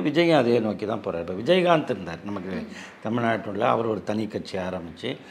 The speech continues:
அஹ், எம் ஜி ஆர் சிவாஜிக்கு பிறகு வந்து,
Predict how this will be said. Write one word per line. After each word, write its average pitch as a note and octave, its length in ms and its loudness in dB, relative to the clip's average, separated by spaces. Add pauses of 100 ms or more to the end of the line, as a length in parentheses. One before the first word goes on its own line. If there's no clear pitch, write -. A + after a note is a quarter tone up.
(300)
அஹ், A#2 220 0
எம் C3+ 140 4
ஜி B2+ 120 6
ஆர் B2+ 140 8
சிவாஜிக்கு A2+ 580 2
பிறகு G#2+ 340 -2
வந்து, G2+ 280 -4